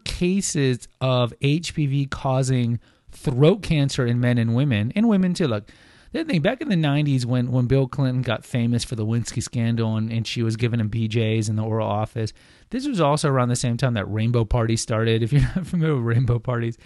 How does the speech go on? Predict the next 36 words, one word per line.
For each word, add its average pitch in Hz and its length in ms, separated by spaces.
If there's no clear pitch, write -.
rainbow 240 300
parties 175 460
is, 127 240
I, 170 180
I 202 60
think, 285 220
you 226 120
know, - 160
oral 143 200
sex, - 240
of - 60
course, - 200
has 107 100
been 107 160
around 98 240
since - 160
the 90 60
beginning 101 280
of 98 60
time. 151 560
Theodora, 131 760
the, 110 280
the, 113 260
the 113 300
empress, 131 680
former 131 380
prostitute 123 580
of 110 80
Justinian, 120 500
sixth 113 200
century 113 420
Byzantine 110 460
leader, 110 240
she 120 160
once 110 240
said, 107 260